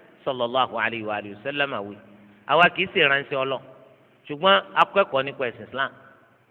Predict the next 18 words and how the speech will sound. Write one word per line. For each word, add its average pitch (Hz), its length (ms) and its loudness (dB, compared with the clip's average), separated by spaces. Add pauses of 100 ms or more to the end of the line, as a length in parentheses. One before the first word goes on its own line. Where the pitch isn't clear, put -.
Àwa 120 180 2
ń 151 100 2
sọ - 200 0
ọ̀rọ̀ 127 300 6
Ọlọ́run 139 240 2
fáwọn 127 260 0
èèyàn. 92 180 -14 (460)
À 113 80 0
ń 127 60 -2
sọ̀rọ̀ 139 260 6
Ànábì 123 320 -2
Muhammad 110 480 -6 (100)
sallallahu 143 460 2
alayhi 123 240 0
wa 107 80 -16
sallam 139 280 -6
fáwọn 117 260 -4
èèyàn. 90 180 -14